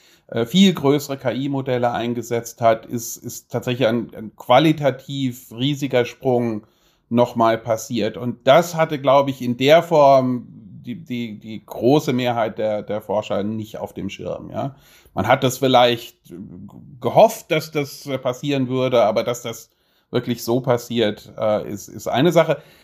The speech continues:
Die ersten Varianten davon waren ja dann explizit privat. Die wurden ja nicht der Öffentlichkeit zur Verfügung gestellt, weil man sozusagen noch das Gefühl hatte, das ist zu gefährlich. Ähm, und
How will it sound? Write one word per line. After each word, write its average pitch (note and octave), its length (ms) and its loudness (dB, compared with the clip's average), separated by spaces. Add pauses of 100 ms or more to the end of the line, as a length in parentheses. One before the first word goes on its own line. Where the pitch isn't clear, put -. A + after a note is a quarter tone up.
(200)
Die D3 380 -6
ersten F#3+ 440 4
Varianten D#3 500 4
davon G3+ 460 2
waren D#3+ 300 4
ja D#3+ 180 4
dann D3 340 0
explizit D#3+ 880 -8
privat. C#3+ 720 2
Die C3+ 300 -4
wurden C#3+ 240 -4
ja B2+ 140 2
nicht B2 340 2
der D#3+ 100 2
Öffentlichkeit F3+ 560 -4
zur E3+ 120 -10
Verfügung E3 380 -4
gestellt, D#3 340 0
weil C3 140 2
man B2 340 0 (440)
sozusagen B2 960 0
noch B2 340 -2 (320)
das A#2+ 220 -4
Gefühl C3 320 -4
hatte, B2+ 240 2
das A#2+ 220 -2
ist - 180 -12
zu A#2+ 140 -10
gefährlich. F#3 580 0 (600)
Ähm, C#3+ 380 4
und C#3+ 360 -4